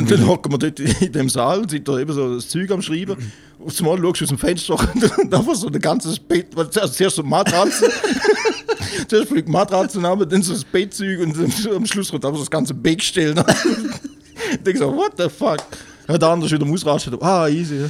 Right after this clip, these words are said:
Speaker 2: Ja.
Speaker 1: Alter, ja, ist eigentlich ein bisschen hässlich, genau.
Speaker 2: Aber, aber weißt du, der, der hat nie Konsequenzen gehabt, so Zeug.
Speaker 1: Wirklich?
Speaker 2: Nein, jetzt einfach geheißen, „Ja, beruhig dich wieder.“ Und am nächsten Tag ist alles wieder gut gewesen. Du hast wirklich müssen richtig, richtig Scheiße bauen, zum,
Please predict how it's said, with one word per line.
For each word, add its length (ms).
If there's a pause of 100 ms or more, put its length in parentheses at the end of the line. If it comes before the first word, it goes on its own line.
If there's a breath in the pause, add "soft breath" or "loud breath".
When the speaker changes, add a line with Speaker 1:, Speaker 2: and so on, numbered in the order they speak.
(140)
Speaker 2:
Ja. 80
Speaker 1:
Alter, 300
ja, 140
ist 120
eigentlich 200
ein 40
bisschen 100
hässlich, 340
genau. 200
Speaker 2:
Aber, 160
aber 120
weißt 200
du, 40
der, 200
der 220
hat 60
nie 160
Konsequenzen 720
gehabt, 160
so 80
Zeug. 340
Speaker 1:
Wirklich? 320
Speaker 2:
Nein, 220
jetzt 120
einfach 180
geheißen, 280
„Ja, 60
beruhig 360
dich 120
wieder.“ 220
Und 80
am 40
nächsten 240
Tag 120
ist 80
alles 180
wieder 140
gut 200
gewesen. 160
Du 80
hast 80
wirklich 240
müssen 200
richtig, 500
richtig 320
Scheiße 400
bauen, 320
zum, 340